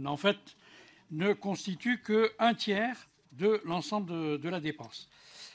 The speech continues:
Alors, sur le, sur ce qui concerne la collecte, on va avoir, bon, un budget quasiment stable, mais tout en intégrant le,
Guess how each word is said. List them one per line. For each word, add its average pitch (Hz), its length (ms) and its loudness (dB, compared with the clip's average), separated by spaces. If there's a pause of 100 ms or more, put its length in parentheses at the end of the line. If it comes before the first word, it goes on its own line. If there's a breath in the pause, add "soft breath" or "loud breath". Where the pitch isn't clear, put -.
(160 loud breath)
Alors, 175 300 2
sur 220 240 -2
le, 208 260 6
sur 202 640 -6
ce - 80 -10
qui 220 120 -4
concerne 226 360 -2
la 202 120 2
collecte, 202 480 0
on 170 80 -2
va 180 160 2
avoir, 180 380 0 (920 loud breath)
bon, 165 180 -6
un 156 60 -2
budget 170 300 -2
quasiment 185 440 0
stable, 226 640 0
mais 180 280 0
tout 208 260 -8
en 190 120 0
intégrant 180 580 -4
le, 143 580 -2